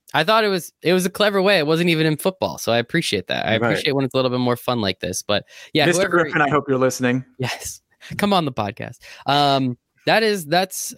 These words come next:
Speaker 1: ah, damn, you got me all flustered now. I don't know what to do. Anyway, whatever. Go on to the next range. I don't even,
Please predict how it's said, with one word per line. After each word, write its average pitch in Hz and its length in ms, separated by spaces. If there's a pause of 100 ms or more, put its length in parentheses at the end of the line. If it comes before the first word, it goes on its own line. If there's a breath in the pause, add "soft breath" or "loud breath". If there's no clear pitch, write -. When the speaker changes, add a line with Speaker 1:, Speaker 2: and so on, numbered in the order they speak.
(120)
Speaker 1:
ah, - 220
damn, 156 240
you 123 180
got 143 220
me 143 80
all 139 100
flustered 110 460
now. 90 80
I 92 100
don't 113 140
know 120 100
what 120 140
to 123 80
do. 107 180
Anyway, 131 320
whatever. 117 460
Go 147 140
on 156 100
to 143 60
the 135 60
next 110 260
range. 101 200
I 117 80
don't 117 120
even, 101 280